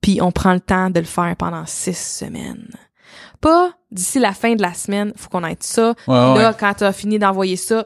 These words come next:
Speaker 1: tu
Speaker 2: C'est ça
Speaker 1: embarques
Speaker 2: ton
Speaker 1: sur autre
Speaker 2: focus,
Speaker 1: chose.
Speaker 2: là, ouais,
Speaker 1: Right?
Speaker 2: ouais.
Speaker 1: Non, non, non. Fait que là, là, on a le brief, on a les informations, on a les paiements, tout est rentré, on part, on a la rencontre client, puis là, on part, puis on crée. Ça, là, ça, c'est ce que je veux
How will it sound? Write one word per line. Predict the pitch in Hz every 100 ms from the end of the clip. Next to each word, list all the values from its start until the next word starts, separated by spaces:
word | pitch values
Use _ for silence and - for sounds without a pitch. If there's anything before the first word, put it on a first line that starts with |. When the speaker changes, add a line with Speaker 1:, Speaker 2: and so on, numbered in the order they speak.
| _
Speaker 1:
tu | -
Speaker 2:
C'est | 202
ça | 190 196
Speaker 1:
embarques | 190
Speaker 2:
ton | 120
Speaker 1:
sur | -
autre | 180 -
Speaker 2:
focus, | 113
Speaker 1:
chose. | 110 -
Speaker 2:
là, | 95 95
ouais, | 98 95
Speaker 1:
Right? | 185 269
Speaker 2:
ouais. | - - -
Speaker 1:
Non, | 254
non, | 254
non. | 208 - _ _
Fait | 202
que | 202
là, | 247
là, | 262 262 247 -
on | 190 190
a |
le | 180
brief, | 202 202
on | 185
a | 180
les | 180
informations, | 180 175 165 170 202 202 196 - - 185
on |
a | 170
les | 165
paiements, | - 175 180 196 196 196 -
tout | - 196
est | 175
rentré, | 170 170 - 202 202
on | 180 170
part, | - 180 185 185
on | 175
a |
la | 175
rencontre | 170 165 180 180
client, | - 170 170 190 196 196
puis | -
là, | 196
on | 190
part, | - 190 170 -
puis | 185
on | 175
crée. | - - - - - - - -
Ça, | - 233 302
là, | 330 370 - -
ça, | - -
c'est | 202 185
ce | -
que | 175
je | 165
veux | 165 165 165